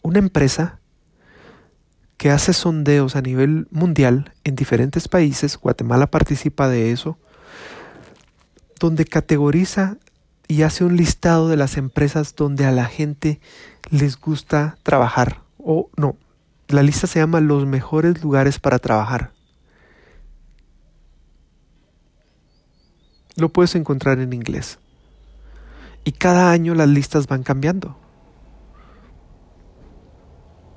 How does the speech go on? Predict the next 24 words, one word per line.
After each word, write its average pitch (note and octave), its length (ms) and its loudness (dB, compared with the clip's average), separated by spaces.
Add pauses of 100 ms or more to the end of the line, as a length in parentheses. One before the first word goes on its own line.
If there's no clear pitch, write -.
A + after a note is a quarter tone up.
(880)
Eso F#3+ 180 0
ya G#3+ 140 4
te - 80 0
puede F#3 240 4
dar F3 160 4
una F3+ 100 0
idea D#3+ 460 2
de D#3 120 -6
cómo D#3 280 0
en E3+ 80 0
el E3 100 4
entorno D3+ 500 0 (240)
tecnológico E3 760 2 (100)
puedes D3+ 320 0
empezar D#3 640 0 (380)
a D#3 80 2
buscar D3+ 520 0
nuevas D3+ 300 2
oportunidades. B2 880 -6 (1300)
Y E3+ 160 6
en C#3+ 160 0
base F#3+ 320 2
a G3+ 100 2
eso C#3+ 380 -6